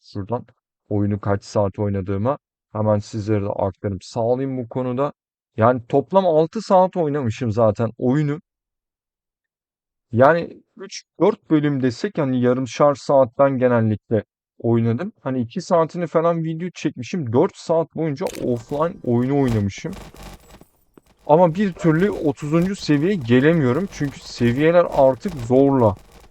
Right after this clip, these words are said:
katlanıyor açıkçası. Sürekli bir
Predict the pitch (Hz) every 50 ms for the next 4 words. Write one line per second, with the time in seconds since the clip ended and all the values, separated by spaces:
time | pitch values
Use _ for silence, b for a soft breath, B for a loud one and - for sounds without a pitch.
0 | - - 120 110 104 - - 113 104 104 101 101 98 - - - - - 110 101
1 | - - 160 165 - - - - - - - - - - - - - - - -
2 | - - - - - - - - - - - 170 170 170 - 180 170 160 170